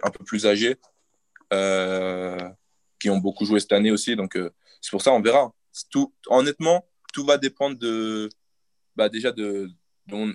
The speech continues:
de mon ischio, si j'arrive à bien me préparer pour, euh, pour l'année prochaine et aussi au niveau du playbook, euh, si je connais vraiment mes jeux par cœur. Et justement, là, on a, avec les coachs, je suis déjà en train de, de travailler dessus.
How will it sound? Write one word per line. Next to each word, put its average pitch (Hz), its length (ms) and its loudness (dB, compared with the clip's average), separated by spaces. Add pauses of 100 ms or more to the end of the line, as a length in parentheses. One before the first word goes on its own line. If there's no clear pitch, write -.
(100)
de 104 100 -4
mon 107 160 0
ischio, 127 460 2 (340)
si 101 300 -6
j'arrive 104 260 4
à 98 140 4
bien 95 200 0
me 113 100 -2
préparer 107 500 -2
pour, 98 280 -6
euh, 92 160 -6 (240)
pour 101 100 0
l'année 98 160 -2
prochaine 117 520 -2
et 113 300 2 (400)
aussi 107 260 -4
au 113 40 2
niveau 104 180 2
du 101 100 -6
playbook, 110 360 0 (640)
euh, 95 640 2
si - 340 -4
je - 80 -8
connais 104 240 2
vraiment 101 280 2
mes 101 160 -2
jeux 101 220 0
par - 180 -2
cœur. 113 240 2 (500)
Et 95 60 -6
justement, 101 340 -2
là, 98 100 2
on 92 240 -2
a, 87 400 -10
avec 87 200 -10
les 95 100 0
coachs, 107 220 4
je 92 240 -2
suis - 240 -8
déjà 98 120 2
en 92 60 0
train 101 180 -2
de, 90 280 -4
de 92 80 -8
travailler 92 340 0
dessus. 123 320 0